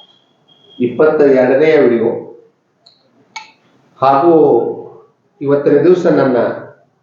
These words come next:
ಬರ್ತ್ಡೇ ಕೂಡ ಇದೆ. ಹುಟ್ಟಿದ ಹಬ್ಬ ಇವತ್ತು ನಂದು.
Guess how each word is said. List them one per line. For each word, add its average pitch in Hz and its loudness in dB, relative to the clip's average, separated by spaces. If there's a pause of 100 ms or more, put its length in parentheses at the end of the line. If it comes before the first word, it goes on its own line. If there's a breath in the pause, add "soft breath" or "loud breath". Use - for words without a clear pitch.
(920)
ಬರ್ತ್ಡೇ 139 0
ಕೂಡ 160 0
ಇದೆ. - -2 (1500)
ಹುಟ್ಟಿದ 147 -2
ಹಬ್ಬ 139 0
ಇವತ್ತು 120 2
ನಂದು. 90 -10